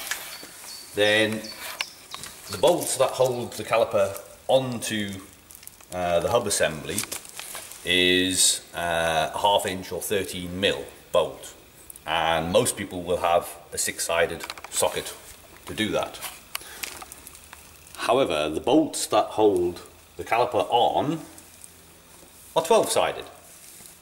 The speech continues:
So you need to have a twelve point socket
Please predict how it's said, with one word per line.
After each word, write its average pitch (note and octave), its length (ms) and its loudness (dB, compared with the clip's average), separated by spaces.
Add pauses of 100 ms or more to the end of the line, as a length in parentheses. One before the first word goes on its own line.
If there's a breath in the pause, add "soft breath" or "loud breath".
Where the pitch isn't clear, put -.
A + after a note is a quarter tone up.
(920 loud breath)
So A2 200 4
you G#2+ 140 6
need D3 260 4
to A2+ 80 -4
have G#2+ 400 4
a - 60 -4
twelve A#2 360 2
point G2 260 2
socket - 360 -2